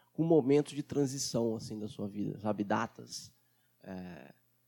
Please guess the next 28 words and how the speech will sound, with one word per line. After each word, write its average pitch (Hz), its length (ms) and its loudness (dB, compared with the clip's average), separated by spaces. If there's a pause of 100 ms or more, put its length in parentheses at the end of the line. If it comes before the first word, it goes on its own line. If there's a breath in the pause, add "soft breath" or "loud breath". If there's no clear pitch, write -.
(260)
aniversários 107 1040 6
e 95 160 0
essas 95 240 -6
coisas 95 320 0
assim, 120 140 -2
me 131 140 0
dá 127 100 6
um 131 80 4
pouco 127 220 0
de, 120 520 4 (560 soft breath)
de 120 120 0
tristeza, 165 580 2
porque - 240 0
muda, 160 460 -2
né, 120 160 -4
cara? 104 340 -14 (460)
O 131 120 -6
número 165 380 8
aumenta. 110 440 4
E, - 40 -8
quando, 175 320 -2 (260 soft breath)
e 127 320 -4
nada 185 420 6
na 156 120 2
sua 135 200 0
vida 131 260 -2
que 127 100 -14
você, 117 440 -6